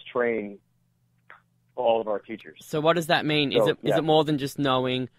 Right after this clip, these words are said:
Speaker 2: what the sweatshop is and how to teach it, or is there something a bit more to training the teachers?
Speaker 1: Well,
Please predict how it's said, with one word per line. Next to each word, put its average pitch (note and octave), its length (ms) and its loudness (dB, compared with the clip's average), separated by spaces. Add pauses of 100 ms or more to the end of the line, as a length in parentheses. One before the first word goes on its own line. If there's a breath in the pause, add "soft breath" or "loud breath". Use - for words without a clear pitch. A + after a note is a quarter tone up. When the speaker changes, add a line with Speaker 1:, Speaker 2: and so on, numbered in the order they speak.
(120)
Speaker 2:
what C#3 200 0
the C#3 80 -10
sweatshop - 520 -6
is C3+ 260 -4
and B2+ 180 -8
how B2 160 -2
to A#2 80 -6
teach C#3 360 -8
it, F3+ 80 -4
or C#3+ 100 0
is C3 80 -6
there C3 120 -4
something C3 460 -10 (140)
a B2 60 -10
bit C3+ 180 -6
more A#2+ 360 -6 (280)
to B2+ 140 -10
training B2+ 380 -4
the A#2+ 60 -8
teachers? A#2+ 640 -10 (240)
Speaker 1:
Well, C3 380 4